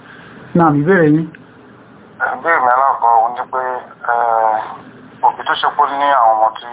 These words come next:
Speaker 2: ó pọ̀ jẹ lọ́wọ́,
Speaker 1: Mhm.
Speaker 2: tó dẹ̀ jẹ́ kó obìnrin láti dá arúgbó.
Speaker 1: Mhm.
Speaker 2: Àmọ́, eh, ẹni tó jẹ́ bí ká sọ pé àdígbẹ̀yìn, Ọlọ́run ní kí ọwọ́ ẹ̀ kó yá sówó jẹ.
Speaker 1: Mhm.
Speaker 2: Ǹjẹ́ àwọn tí ó kù, àwọn náà ń ṣe gbìyànjú lórí bàbá náà láti máa fowó ránṣẹ́ sí.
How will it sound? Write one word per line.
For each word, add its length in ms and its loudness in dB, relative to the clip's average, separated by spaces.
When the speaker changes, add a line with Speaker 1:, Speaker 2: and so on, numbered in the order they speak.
Speaker 2:
ó 160 0
pọ̀ 200 0
jẹ 140 -8
lọ́wọ́, 320 -2
Speaker 1:
Mhm. 440 -8
Speaker 2:
tó 120 -4
dẹ̀ 140 0
jẹ́ 160 -10
kó 120 -14
obìnrin 260 0
láti 240 -2
dá 120 -2
arúgbó. 320 -2
Speaker 1:
Mhm. 360 -6
Speaker 2:
Àmọ́, 340 2
eh, 520 -2
ẹni 180 -6
tó 140 -6
jẹ́ 180 -2
bí 160 -10
ká 180 -2
sọ 120 0
pé 140 -2
àdígbẹ̀yìn, 520 -4
Ọlọ́run 360 2
ní 100 -10
kí 160 -14
ọwọ́ 280 2
ẹ̀ 100 0
kó 100 -8
yá 180 -2
sówó 300 -6
jẹ. 160 -16
Speaker 1:
Mhm. 340 -8
Speaker 2:
Ǹjẹ́ 240 -4
àwọn 220 2
tí 160 -14
ó 140 0
kù, 180 -14
àwọn 220 2
náà 120 2
ń 60 -4
ṣe 140 -14
gbìyànjú 340 -10
lórí 220 -12
bàbá 220 -2
náà 140 -2
láti 220 -2
máa 160 2
fowó 280 -2
ránṣẹ́ 260 -4
sí. 120 -16